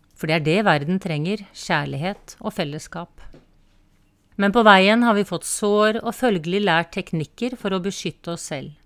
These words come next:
Vi har opplevd avvisning, svik, død, ensomhet, ikke blitt sett, ikke blitt hørt, så vi mister tilliten til oss selv og andre, til kjærligheten.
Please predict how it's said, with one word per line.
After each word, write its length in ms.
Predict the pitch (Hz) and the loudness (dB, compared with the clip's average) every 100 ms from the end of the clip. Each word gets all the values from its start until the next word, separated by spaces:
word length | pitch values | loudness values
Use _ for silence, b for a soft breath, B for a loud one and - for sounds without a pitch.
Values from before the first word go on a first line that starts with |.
| _ b b b b b 170 | _ b b b b b -2
Vi 80 | |
har 100 | 165 | 0
opplevd 400 | 170 165 175 165 160 | 0 -2 -4 -4 0
avvisning, 720 | 196 202 214 214 - 214 220 214 | 0 2 0 -4 -2 -2 0 -2
svik, 680 | - 190 202 214 214 - - | -4 -2 0 0 -4 -14 -14
død, 540 | 175 170 190 208 208 208 - | -8 -2 0 0 -2 -8 -4
ensomhet, 1000 | 220 180 143 - 165 175 185 - - - b b b | -2 -2 -4 -6 -4 -4 -6 -10 -20 -20 b b b
ikke 260 | 208 - 151 | -8 -4 -4
blitt 180 | 151 - | -4 -6
sett, 480 | - 208 208 - - | -2 -2 -4 -12 -10
ikke 260 | 240 - 214 | -8 -4 -2
blitt 220 | 220 - | -4 -4
hørt, 420 | 175 170 175 - - b b b b b b | -4 -2 -4 -14 -20 b b b b b b
så 160 | - 247 | -6 -2
vi 80 | 254 | 0
mister 400 | 277 - - 226 | 0 -2 -6 -6
tilliten 560 | 254 226 175 165 208 214 214 | -2 -2 -2 -4 -2 -4 -2
til 220 | 175 151 | -4 -4
oss 140 | 147 - | -6 -6
selv 400 | 190 185 240 269 240 _ | -2 -2 -2 -6 -10 _
og 220 | - 262 | 0 0
andre, 420 | 247 175 143 151 170 160 _ _ _ _ _ _ _ _ | 2 0 -2 -6 -6 -10 _ _ _ _ _ _ _ _
til 160 | - 214 | -8 -6
kjærligheten. 760 | - 156 139 143 147 - 180 | -2 -2 -4 -8 -12 -14 -18